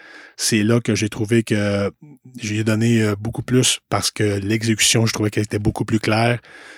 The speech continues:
C'était une bière aux framboises et ça goûtait la framboise. Et comme je vous dis, on a bien balancé, là, les, euh,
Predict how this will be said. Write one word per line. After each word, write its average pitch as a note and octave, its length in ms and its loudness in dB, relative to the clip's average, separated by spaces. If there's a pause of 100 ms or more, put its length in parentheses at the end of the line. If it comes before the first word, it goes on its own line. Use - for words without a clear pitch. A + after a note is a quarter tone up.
(140)
C'était - 320 0
une A2 80 4
bière A2 180 2
aux G#2+ 60 -4
framboises A2 520 0
et C3 100 2
ça A2+ 140 2
goûtait A2 260 0
la G#2+ 100 2
framboise. A2 600 2
Et A#2+ 160 2
comme G#2 180 -6
je G2+ 60 -4
vous G#2 80 0
dis, G#2 260 -2 (440)
on A2 240 0
a A2 80 2
bien A#2+ 240 2
balancé, A#2 580 2
là, G#2 100 2
les, G#2 320 -2
euh, G2 320 -6